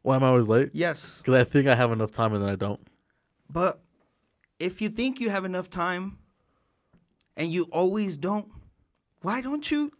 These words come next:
Speaker 2: take more time?
Speaker 1: I'm just a last minute type of guy. 'Cause then I'm, I'm always already by six thirty, and then I was like, "Oh, yes, I need that." And then I go back inside, and then another thing, I warm up my car, too.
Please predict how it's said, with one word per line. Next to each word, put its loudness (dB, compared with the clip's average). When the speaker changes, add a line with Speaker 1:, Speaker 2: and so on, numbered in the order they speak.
Speaker 2:
take 2
more 2
time? -2
Speaker 1:
I'm -4
just -8
a -6
last -4
minute -6
type -6
of -6
guy. -6
'Cause 2
then 4
I'm, 0
I'm 4
always 6
already 8
by 2
six -6
thirty, 4
and -6
then -2
I -2
was -8
like, -12
"Oh, -6
yes, -10
I -16
need -14
that." -12
And -4
then -2
I -2
go 4
back 0
inside, 2
and -4
then -2
another -2
thing, -6
I -4
warm 2
up -4
my -8
car, -6
too. -10